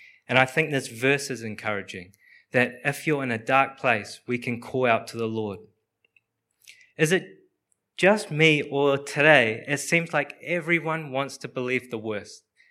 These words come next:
The worst of a situation, the worst about a person.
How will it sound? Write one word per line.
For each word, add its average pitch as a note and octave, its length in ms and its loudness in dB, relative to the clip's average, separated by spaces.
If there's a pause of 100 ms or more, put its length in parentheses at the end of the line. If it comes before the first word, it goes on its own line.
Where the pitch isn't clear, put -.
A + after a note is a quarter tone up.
(300)
The C3 100 -2
worst E3 440 2
of C#3+ 100 -2
a C3+ 60 -4
situation, D3 1040 0 (300)
the B2+ 100 -2
worst C3 340 2
about B2 260 0
a A2+ 60 -4
person. A#2 540 -4